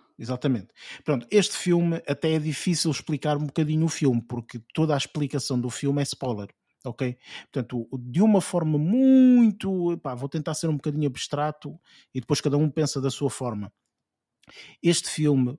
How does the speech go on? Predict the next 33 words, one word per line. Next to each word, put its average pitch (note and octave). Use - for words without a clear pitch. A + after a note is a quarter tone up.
para C#3+
quem E3+
teve D#3
a -
oportunidade A#2+
dos A2+
anos C3+
noventa, B2
início A#2+
dos A#2+
anos A#2+
dois A2+
mil, A#2
ver B2+
um A#2+
fenómeno, B2+
que -
foi B2
um A#2
filme A#2
assim, A2
uns A2+
filmes A#2+
fenómeno, A#2
que -
depois A2+
entretanto A2+
até G#2
enverdaram A2+
para G#2+
coisas A2
mais A2+
maradas, A#2